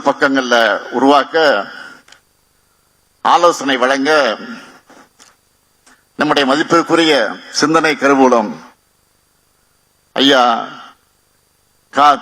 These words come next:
திருநாவுக்கரசு அவர்கள், ஊடகவியலாளர்கள் திருமாவேலன் அவர்கள், விஜயசங்கர் அவர்கள், கோவை செழியன் அவர்கள்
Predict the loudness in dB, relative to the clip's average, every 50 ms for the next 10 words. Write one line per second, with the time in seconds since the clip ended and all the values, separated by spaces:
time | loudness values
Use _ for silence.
0 | -4 -4 0 2 2 2 0 0 -2 -2 -4 -2 -2 -4 -4 -2 -2 0 0 -2
1 | -2 -4 -8 -10 -14 -18 -20 -20 -20 -20 _ _ _ _ _ -20 _ _ _ _
2 | _ _ _ _ _ _ _ _ _ _ _ _ _ _ _ _ _ _ 0 2
3 | 4 4 4 2 2 2 2 2 2 2 2 0 -2 -2 0 0 -2 -2 -2 -6
4 | -12 -14 -16 -18 -20 _ _ _ -20 _ _ _ _ _ _ _ _ _ _ _
5 | _ _ _ _ _ _ _ _ _ _ _ _ -4 -2 0 2 4 4 4 2
6 | 2 0 0 0 -2 -2 -2 -2 0 0 0 0 -2 -4 -4 -6 -10 -16 -20 -20
7 | -20 _ _ _ _ _ _ -20 -20 _ _ _ _ _ _ _ _ _ _ _
8 | _ _ _ _ -4 -2 0 2 2 2 0 -2 -2 -2 0 2 2 2 2 2
9 | 2 0 0 2 2 2 2 2 2 0 0 0 2 2 2 2 2 2 2 2
10 | 0 0 -2 -2